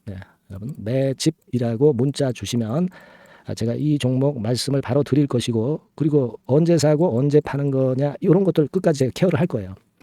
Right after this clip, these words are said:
추천만 해가지고 내팽개쳐 두는 게 아니라, 아, 여러분들이 매도를 끝까지 할 때까지 케어를 할 겁니다. 네, 매집이라고 문자 주시는 분들에게는 최선을 다해서 케어를 하겠습니다. 아시겠죠?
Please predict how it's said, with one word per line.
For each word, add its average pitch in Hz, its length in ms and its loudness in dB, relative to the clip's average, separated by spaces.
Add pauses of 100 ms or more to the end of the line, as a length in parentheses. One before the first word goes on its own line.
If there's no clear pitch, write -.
(420)
추천만 156 360 -2
해가지고 127 560 0 (1200)
내팽개쳐 139 420 0
두는 117 180 0
게 127 80 -2
아니라, 120 460 -4 (100)
아, 101 160 -14
여러분들이 127 440 0
매도를 135 680 0
끝까지 143 360 -4
할 131 80 -2
때까지 123 580 -4
케어를 165 260 0
할 113 80 -6
겁니다. - 380 -10 (220)
네, 98 120 -10
매집이라고 127 640 0
문자 131 220 0
주시는 113 260 -2
분들에게는 110 540 -4 (400)
최선을 135 400 -2
다해서 107 420 -4 (920)
케어를 156 260 -2
하겠습니다. 107 640 -10
아시겠죠? 117 480 -4